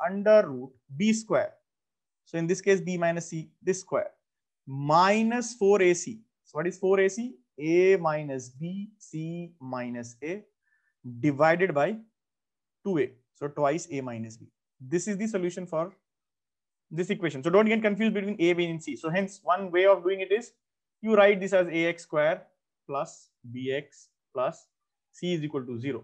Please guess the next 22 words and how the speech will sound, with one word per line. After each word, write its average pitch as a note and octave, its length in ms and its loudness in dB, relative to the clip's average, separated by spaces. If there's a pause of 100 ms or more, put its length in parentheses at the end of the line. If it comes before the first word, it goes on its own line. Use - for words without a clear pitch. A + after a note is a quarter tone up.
So - 160 -8
this D#3+ 240 -4
is A3 100 -2
the G3+ 80 4
quadratic D3 440 0
equation. A#2 540 -12
So - 120 -12
your D#3 320 2
solution C#3+ 460 -12
will B2 100 -10
be A#3+ 280 -4 (560)
X A3+ 360 -2 (260)
is A#2 160 -8
equal C#3 240 -6
to C#4 200 -8 (140)
minus E3 480 -4
capital F3 440 0
B D3 240 -10 (120)
plus G3 340 2
minus D3+ 520 -8
under C#3 320 -2
root D#3 220 -10